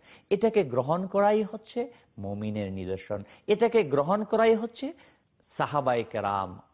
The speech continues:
আলাইহিমুর রিদওয়ানের আদর্শ। আল্লাহ সুবহানাহু ওয়া তাআলা আমাদের সবাইকে হুজুরে করিম রউফুর রহিম সাল্লাল্লাহু আলাইহি ওয়াসাল্লামের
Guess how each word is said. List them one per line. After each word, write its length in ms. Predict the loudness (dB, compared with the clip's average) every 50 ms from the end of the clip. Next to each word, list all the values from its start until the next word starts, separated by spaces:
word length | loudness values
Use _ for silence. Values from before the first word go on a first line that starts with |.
| _
আলাইহিমুর 760 | -4 -2 -2 0 0 -2 -2 -4 -6 -8 -10 -10 -10 -12 -12 -14 -18 -18 -16 -12 -8
রিদওয়ানের 720 | -8 -8 -6 -6 -6 -2 0 0 0 0 -2 -6 -8 -10 -10 -12 -14 _ -14
আদর্শ। 360 | -12 -10 -12 -12 -12 -14 -18
আল্লাহ 460 | -18 -18 _ _ -12 -8 -8 -8 -8 -8 -10
সুবহানাহু 420 | -10 -10 -8 -10 -10 -10 -10 -10
ওয়া 100 | -10 -6
তাআলা 400 | -2 -2 0 0 2 0 0 -2 -4 -10 _ _ _ _ _
আমাদের 300 | -10 -8 -6 -6 -6 -8 -10 -8 -8
সবাইকে 440 | -6 -4 -4 -4 -4 -6 -10 -12 -12 -14 -20 -20 _ _ -6
হুজুরে 260 | -2 0 0 0 0
করিম 400 | 0 -2 -2 -2 -2 -2 -4 -8 -12 _ _ _ _ _ -2
রউফুর 360 | -2 -2 -4 -6 -10 -8 -8
রহিম 280 | -6 -6 -6 -8 -10 -8 -8
সাল্লাল্লাহু 600 | -6 -6 -4 -4 -4 -4 -2 -2 -4 -4 -4 -6
আলাইহি 460 | -4 -4 -4 -4 -4 -6 -8 -8 -8
ওয়াসাল্লামের 600 | -8 -8 -8 -6 -6 -4 -2 -2 0 0 0 -2